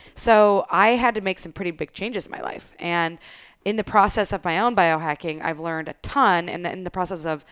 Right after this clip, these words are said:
doing a lot of research, uh, professionally around this topic, like, I worked for a, a continuous glucose monitoring company.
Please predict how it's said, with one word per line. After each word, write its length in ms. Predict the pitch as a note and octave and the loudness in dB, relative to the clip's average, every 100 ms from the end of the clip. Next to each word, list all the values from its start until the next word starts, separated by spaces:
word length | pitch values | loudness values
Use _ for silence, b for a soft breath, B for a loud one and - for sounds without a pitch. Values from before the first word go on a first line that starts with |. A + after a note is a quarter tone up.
| B B - | B B -2
doing 300 | F#3 F3 D#3+ | -2 0 -4
a 100 | F3 | -4
lot 300 | F3 E3+ E3 | 4 4 4
of 160 | C#3 | -2
research, 560 | D3+ D#3+ A3 A#3 - - _ - | -6 -2 -2 -2 -4 -12 _ -4
uh, 140 | D#3+ | -4
professionally 720 | - - D3+ - F#3+ G#3 A3+ | -4 -8 -8 -6 -2 -2 -2
around 320 | - F#3 F#3+ | -2 0 0
this 120 | G3+ - | -2 -4
topic, 380 | G#3+ G#3+ A3+ | -2 -2 -2
like, 160 | E3+ D3+ | -2 -2
I 80 | D3 | -2
worked 240 | D3+ D#3 | -4 -8
for 320 | - D3+ C#3+ - | -6 -6 -4 -6
a, 80 | |
a 40 | D3 | -10
continuous 420 | - - D#3 C#3+ | -10 -14 -12 -10
glucose 320 | - C#3+ C#3+ | -12 -14 -12
monitoring 320 | C#3+ C#3 C#3 | -14 -14 -18
company. 500 | C3+ D3+ D3 G#3 B3 | -16 -14 -10 -8 -10